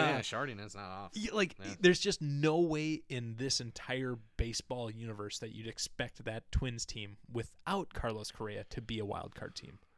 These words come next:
Speaker 2: Like, I don't know what you would possibly be imbibing to think that that Twins team without Carlos Correa is a playoff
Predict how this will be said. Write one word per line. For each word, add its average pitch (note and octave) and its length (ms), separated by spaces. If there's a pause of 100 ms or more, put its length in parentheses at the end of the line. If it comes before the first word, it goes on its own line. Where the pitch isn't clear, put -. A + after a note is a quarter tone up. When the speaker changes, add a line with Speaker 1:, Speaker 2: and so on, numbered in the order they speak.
(200)
Speaker 2:
Like, A#2+ 200
I F3+ 60
don't F3+ 100
know A#2 120
what G#2+ 440
you C#3 220
would B2+ 220
possibly G#2+ 560
be G#2 220
imbibing A2+ 680 (300)
to C3 100
think A#2 300
that G#2 180 (160)
that A#2+ 200 (120)
Twins D3 340
team D#3 240
without A2+ 360
Carlos D3 380
Correa D#3 360 (340)
is B2+ 180
a - 40
playoff G#2+ 480